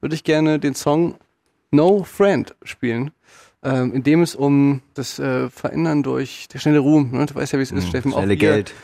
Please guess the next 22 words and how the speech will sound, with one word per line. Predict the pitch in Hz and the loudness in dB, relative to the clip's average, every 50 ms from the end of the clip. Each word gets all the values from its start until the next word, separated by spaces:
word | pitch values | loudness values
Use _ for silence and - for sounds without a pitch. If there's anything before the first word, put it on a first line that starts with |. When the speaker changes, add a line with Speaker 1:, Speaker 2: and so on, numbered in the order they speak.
| - _ - | -20 _ -8
Speaker 1:
auch | - 135 117 | -8 -4 0
wir | 139 147 143 | 2 2 4
hatten | 139 139 | 4 4
damit | 143 143 135 - | 4 4 4 2
zu | - | -2
kämpfen, | 131 - 147 127 131 - - 131 123 123 110 - | -4 -2 0 0 0 0 0 0 -2 -2 -2 -6
damals, | - - 135 135 131 123 127 - - | -6 -2 -2 0 0 -2 -4 -6 -8
als | - 127 - - | -10 -10 -6 -2
wir | 127 127 123 117 - | 0 0 0 -2 -2
in | 123 131 | -2 -2
den | 131 127 127 | 0 0 0
Radio | 127 131 127 147 143 151 139 | 2 2 2 2 2 2 0
Olymp | 127 135 147 143 143 131 - - _ _ _ _ | 2 2 2 2 2 2 -2 -6 _ _ _ _
uns | - - 131 - | -8 -8 -6 -4
hochgeschossen | 131 143 - - - - - 135 - 143 131 | -4 -4 -4 -6 -8 -6 -6 -4 -4 -2 -2
haben. | 131 127 117 120 123 | -2 -2 -2 -2 -2
Speaker 2:
Mhm. | 120 90 87 87 85 85 92 - _ | -4 -4 -6 -10 -10 -10 -12 -14 _
Speaker 1:
Da | - 131 127 120 | -8 -6 -6 -4
sind | 123 127 - | -4 -4 -4
einige | - 139 147 151 143 131 127 | 0 2 2 2 2 2 0
Freundschaften | - - 139 143 151 139 123 - 135 | 0 0 0 0 0 -2 -2 -2 -2
zerbrochen | 135 127 117 120 123 117 113 127 127 | -2 -2 -2 -2 -4 -2 -2 -4 -4